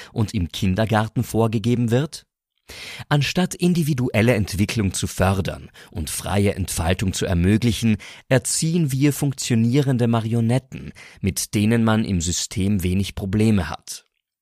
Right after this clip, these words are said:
Das fördert weder eigenständiges Leben noch Mut zu einer Berufswahl, die zum eigenen Potenzial passt. Wir,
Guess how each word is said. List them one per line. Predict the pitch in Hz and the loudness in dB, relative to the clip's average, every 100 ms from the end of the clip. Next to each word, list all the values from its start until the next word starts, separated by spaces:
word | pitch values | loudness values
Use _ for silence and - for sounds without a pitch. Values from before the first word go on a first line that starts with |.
| _ _ _ - | _ _ _ 0
Das | 127 147 | 0 0
fördert | - 165 151 156 - 107 | 4 4 6 0 2 4
weder | 120 107 95 | 4 4 2
eigenständiges | 90 92 92 - 92 85 85 90 - | 2 2 2 0 0 0 -2 -4 -4
Leben | 85 85 85 131 - - _ | -4 -2 -2 -2 -4 -14 _
noch | 113 139 123 | 0 2 2
Mut | 113 120 135 | 2 2 0
zu | - - 143 | -6 -2 0
einer | 139 139 | 2 2
Berufswahl, | 147 135 170 - - - 82 165 - - | 0 0 -2 -6 -2 -2 -2 -6 -10 -10
die | 117 | -8
zum | - 107 104 | -4 -4 -2
eigenen | 95 101 113 120 120 | 0 0 0 0 0
Potenzial | 123 - 123 - 160 185 | -2 -4 -6 -4 -4 -4
passt. | - - - - - _ _ _ _ _ _ _ _ _ _ _ _ _ _ | -6 -8 -12 -14 -20 _ _ _ _ _ _ _ _ _ _ _ _ _ _
Wir, | 98 139 131 82 80 | 0 4 4 2 -2